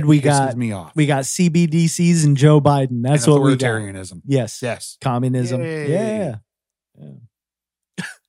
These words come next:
Speaker 1: Fuck you, Back to the Future.
Speaker 2: Gotta love the future, man.
Speaker 1: I, I kinda wanna go back to the nineties, though. Like, when things were relatively normal. I mean, at worst, you had punk kids
Speaker 2: Dude.
Speaker 1: running around.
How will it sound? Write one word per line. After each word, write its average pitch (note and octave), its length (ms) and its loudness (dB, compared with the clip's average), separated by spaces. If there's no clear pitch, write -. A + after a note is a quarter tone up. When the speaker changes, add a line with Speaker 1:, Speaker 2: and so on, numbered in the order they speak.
Speaker 1:
Fuck - 720 -12
you, A#2 100 -8
Back G2+ 220 -8
to - 60 -18
the F#2 80 -20
Future. G2+ 440 -14
Speaker 2:
Gotta A#2 220 0
love B2 240 0
the C3 120 2
future, C3+ 440 -4
man. A2 440 -10
Speaker 1:
I, - 100 -20
I - 60 -20
kinda D#3+ 200 -6
wanna G#2+ 240 -6
go F#2 120 -12
back F2+ 200 -12
to - 60 -20
the D#2+ 100 -18
nineties, D#2+ 400 -14
though. D#2 280 -16
Like, D#2+ 340 -16
when G#2+ 120 -8
things A2 260 -4
were F#2+ 240 -10
relatively G#2 520 -6
normal. A2+ 440 -4
I - 40 -4
mean, C3+ 100 2
at B2+ 80 -2
worst, A#2 320 -2
you A2+ 60 -6
had G#2 240 -4
punk G#2+ 380 -8
kids B2 560 0
Speaker 2:
Dude. A2 100 -6
Speaker 1:
running F#2+ 240 -6
around. F2 360 -10